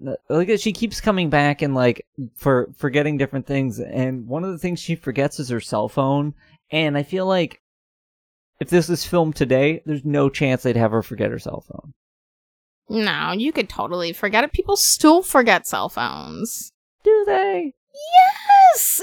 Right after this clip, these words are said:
Speaker 2: In lifts all the time.
Speaker 1: Okay.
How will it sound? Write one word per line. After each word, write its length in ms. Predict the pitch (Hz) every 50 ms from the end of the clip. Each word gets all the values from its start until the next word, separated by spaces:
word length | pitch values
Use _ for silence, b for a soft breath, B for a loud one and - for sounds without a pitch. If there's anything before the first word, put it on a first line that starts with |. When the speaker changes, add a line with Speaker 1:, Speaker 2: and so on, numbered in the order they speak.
| -
Speaker 2:
In 300 | 339 339 349 339 311 277
lifts 680 | 247 240 226 233 220 233 294 466 554 - - - - - -
all 240 | 294 320 359 427 453
the 200 | 466 494 466 - 466 508 571 640 622 554 415
time. 680 | 277 233 220 208 202 196 196 196 196 190 185 185 220 - _ _ -
Speaker 1:
Okay. 420 | 170 156 - - 98 101 98 -